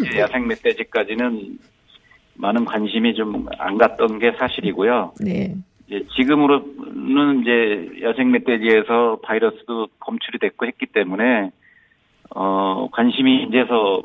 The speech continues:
Speaker 1: 많이 간 것 같고요.
Speaker 2: 네.
Speaker 1: 그래서
Speaker 2: 그렇군요.
Speaker 1: 제가 알기로는 이제 방역 당국 차원에서 이제 농림부에서는 야생 멧돼지를 이제 많이 개체수를 줄이는 거를 환경부에 많이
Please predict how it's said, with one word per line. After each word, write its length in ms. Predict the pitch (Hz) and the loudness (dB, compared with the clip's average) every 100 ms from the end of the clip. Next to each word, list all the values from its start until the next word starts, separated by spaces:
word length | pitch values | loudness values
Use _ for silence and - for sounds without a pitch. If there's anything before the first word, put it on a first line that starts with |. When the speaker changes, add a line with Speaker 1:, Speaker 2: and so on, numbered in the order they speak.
| - | -4
Speaker 1:
많이 340 | 95 95 98 | -4 -4 -6
간 260 | 98 98 104 | -8 -8 -4
것 180 | 101 98 | 0 0
같고요. 720 | - - - 196 180 190 196 | -2 -12 -4 0 2 2 2
Speaker 2:
네. 300 | 202 196 175 | 2 0 -2
Speaker 1:
그래서 140 | 160 - - _ _ - - _ _ _ | -6 -12 -18 _ _ -20 -20 _ _ _
Speaker 2:
그렇군요. 100 | - 107 | -10 0
Speaker 1:
제가 200 | 135 147 | 4 4
알기로는 520 | 139 143 147 151 131 | 2 -2 -2 -6 -8
이제 260 | 120 117 107 - | -12 -14 -14 -10
방역 280 | 107 120 - | -8 -8 -4
당국 300 | 120 113 110 _ _ - | -4 -4 -10 _ _ -8
차원에서 500 | 139 123 117 120 120 | -4 -2 -2 -2 -2
이제 140 | 104 104 | -2 -2
농림부에서는 960 | 107 120 127 117 113 110 110 127 123 | 2 4 6 6 4 4 0 0 0
야생 260 | 98 - 110 | 0 -2 -4
멧돼지를 640 | 107 104 104 104 110 104 98 _ _ _ _ _ _ _ | -4 -2 0 2 4 2 -2 _ _ _ _ _ _ _
이제 300 | 101 101 98 95 - _ | -4 -2 -4 -8 -12 _
많이 500 | - 101 107 107 101 - | -2 2 2 2 0 -4
개체수를 480 | - 107 113 - 113 | -6 -6 -6 -2 -2
줄이는 920 | - 110 113 113 107 104 101 104 104 | -2 0 2 2 0 -2 -2 -2 0
거를 420 | 101 107 110 104 92 _ - - - _ - | 2 4 2 -2 -8 _ -20 -20 -20 _ -6
환경부에 500 | 143 147 143 131 131 | 0 4 4 4 2
많이 200 | 117 120 | 2 2